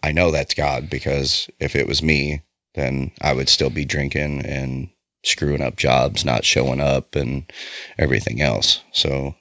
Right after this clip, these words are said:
you know, God took that, that, um,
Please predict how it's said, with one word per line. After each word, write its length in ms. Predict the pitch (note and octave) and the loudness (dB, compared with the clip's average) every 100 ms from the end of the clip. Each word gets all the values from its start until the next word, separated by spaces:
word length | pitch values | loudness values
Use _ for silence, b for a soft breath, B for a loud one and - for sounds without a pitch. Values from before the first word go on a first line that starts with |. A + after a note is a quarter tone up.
| - | -8
you 100 | C2+ | -4
know, 140 | D2 | -2
God 320 | C#2+ D2+ D2 | 0 2 2
took 180 | - D2 | 0 -2
that, 360 | - D2+ C#2 - _ _ _ _ _ _ _ _ _ _ | 0 2 2 -2 _ _ _ _ _ _ _ _ _ _
that, 260 | C#2 C2 - _ _ - | -4 -4 -6 _ _ -2
um, 460 | D#2 D2 D2+ D#2 | 0 0 -2 -4